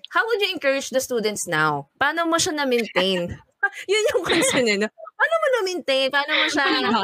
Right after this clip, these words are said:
Speaker 2: ay.
Speaker 1: How? <laughs>
Speaker 2: How not to be marupok, ganyan.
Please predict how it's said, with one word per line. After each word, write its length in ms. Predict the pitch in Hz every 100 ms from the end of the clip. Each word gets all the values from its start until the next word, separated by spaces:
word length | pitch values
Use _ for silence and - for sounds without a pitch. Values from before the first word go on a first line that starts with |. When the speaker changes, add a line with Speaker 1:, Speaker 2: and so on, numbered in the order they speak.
| 202
Speaker 2:
ay. 180 | 190 190 208 240 _ _ _ _ _ -
Speaker 1:
How? 340 | 277 294 294 196 285 640 - 311 277 - 269
<laughs> 760 | - - _ _ _ _ _ 311
Speaker 2:
How 140 | 339
not 160 | 349 339
to 80 | 320
be 140 | 302
marupok, 460 | 269 247 240 196 185
ganyan. 520 | 196 202 196 190 180